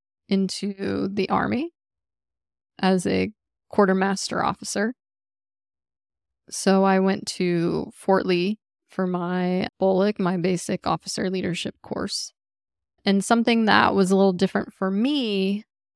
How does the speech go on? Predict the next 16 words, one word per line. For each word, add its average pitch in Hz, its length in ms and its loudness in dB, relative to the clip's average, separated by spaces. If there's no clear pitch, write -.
than 185 240 0
most, 220 520 -2
than 196 100 -6
most 196 260 -8
of 190 60 -8
my 175 240 -6
peers 175 600 -6
was 175 160 -10
that 165 200 -2
I 175 140 -2
also 170 240 -4
had 170 180 -4
the 170 60 -6
follow-on 185 720 -4
school 220 480 -6
for 175 540 -6